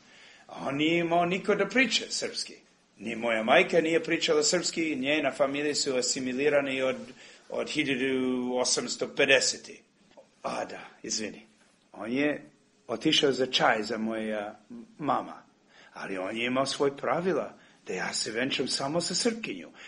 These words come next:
I njen ime je bio Margaret Jackson, zato što njen otac je bio Englez. Samo njen, njena majka je bila lužička Srpkinja.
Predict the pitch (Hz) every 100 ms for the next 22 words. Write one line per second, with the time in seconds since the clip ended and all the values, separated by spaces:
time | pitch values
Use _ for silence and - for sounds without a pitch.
0 | - 107 110 151 147 147 175 165 156 139
1 | 147 139 - - 104 110 143 147 175 185
2 | 185 - - - - 180 214 - - 82
3 | 76 - - - - - - - 131 123
4 | 160 156 139 165 190 - 190 202 226 247
5 | 196 110 78 - - - _ _ _ _
6 | - 120 123 139 175 170 151 - _ _
7 | _ _ - 160 160 170 233 269 - 92
8 | 92 98 110 95 85 110 135 120 123 -
9 | 101 - 101 - 85 76